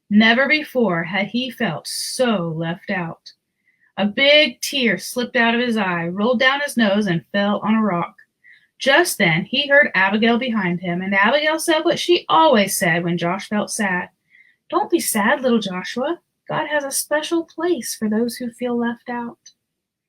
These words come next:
Slowly, the two friends turned and walked to the stable together.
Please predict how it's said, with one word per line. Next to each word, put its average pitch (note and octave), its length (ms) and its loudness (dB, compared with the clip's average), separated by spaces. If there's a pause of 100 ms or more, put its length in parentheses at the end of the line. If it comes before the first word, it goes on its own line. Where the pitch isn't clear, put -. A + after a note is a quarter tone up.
(400)
Slowly, C4 520 2
the E4 100 -2
two D4 260 -4
friends G3+ 400 2
turned F#3+ 320 2
and A#3 140 4
walked F3+ 340 0
to A#3+ 80 -2
the A#3+ 80 -2
stable E3+ 380 -4
together. E3+ 540 -8